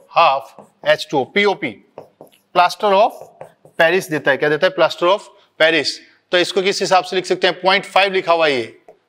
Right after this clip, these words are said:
पॉइंट फ़ाइव, सॉरी ये नहीं, ये जो पॉइंट फ़ाइव लिखा हुआ है तो अपना आंसर आ जाएगा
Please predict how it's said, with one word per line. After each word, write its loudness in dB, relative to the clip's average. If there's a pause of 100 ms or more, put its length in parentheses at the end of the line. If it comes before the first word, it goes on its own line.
(160)
पॉइंट -2
फ़ाइव, 0 (380)
सॉरी -4
ये 0
नहीं, -2 (640)
ये -10
जो -8
पॉइंट -2
फ़ाइव 0
लिखा 0
हुआ 2
है -2
तो -12
अपना 0
आंसर 0
आ 4
जाएगा 2